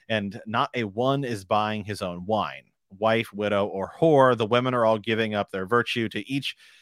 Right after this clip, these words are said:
every puzz-, you know, peach fuzz boy with a golden rose in his teat." Then Tyrion thinks, "They spit on me and buy, and buy drinks for the Tyrells,"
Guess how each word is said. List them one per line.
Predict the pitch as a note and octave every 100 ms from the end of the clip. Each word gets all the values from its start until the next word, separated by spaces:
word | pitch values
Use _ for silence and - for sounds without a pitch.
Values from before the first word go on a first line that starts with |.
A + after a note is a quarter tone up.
| _ -
every | D#3 D#3
puzz-, | B2 C#3+ C3+ B2
you | B2
know, | G2+ F2+ - _
peach | - F3+ C#3+
fuzz | D#3+ C#3+ A#2
boy | A#2+ A#2+
with | A2+ A2+
a |
golden | G#2 G2 G2
rose | F#2 F#2 F2+ F2 - - _ -
in | E2+
his | F2 F2+ E2 - - _
teat." | - G#2 - - _ _ _
Then | G#2 F#2
Tyrion | - C#3 A#2+ F#2+ -
thinks, | E2 E2+
"They | - G#2+
spit | - - D3
on | A#2 G2+
me | G2 F#2+ F#2+
and | G2
buy, | G2 G2+ F#2 _ _ _ -
and | A2 G2
buy | F#2+
drinks | F2+ A2 A2+ A2
for | -
the | F#2+
Tyrells," | F2 G2 D#2+ E2+ F#2 G1+ - -